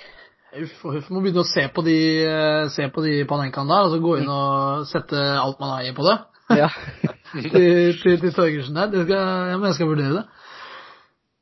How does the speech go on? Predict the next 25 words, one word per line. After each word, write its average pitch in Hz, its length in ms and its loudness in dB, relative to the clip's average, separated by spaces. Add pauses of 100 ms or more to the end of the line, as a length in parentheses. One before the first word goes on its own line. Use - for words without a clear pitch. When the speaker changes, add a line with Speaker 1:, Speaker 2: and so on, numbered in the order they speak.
(140)
Speaker 1:
Tja, 247 220 6 (240)
skal - 220 -10
man 208 180 -4
begynne? 190 380 -2 (160)
Eh, 208 640 2 (720)
vi, 185 140 -2
vi 190 100 2
har 202 80 6
lagt 170 220 0
oss 160 100 -8
på 190 80 -8
et 196 80 -6
nivå, 190 160 -4
eh, 170 960 0
her 190 80 6
da, 185 100 0 (120)
med 180 200 -6
disse, 170 260 -6
med 165 120 -4
de 175 80 -2
andre 143 180 -6
Panenkaene, 147 420 -6
men 160 400 -4 (1700)
jeg 165 400 4
tenker 160 640 -2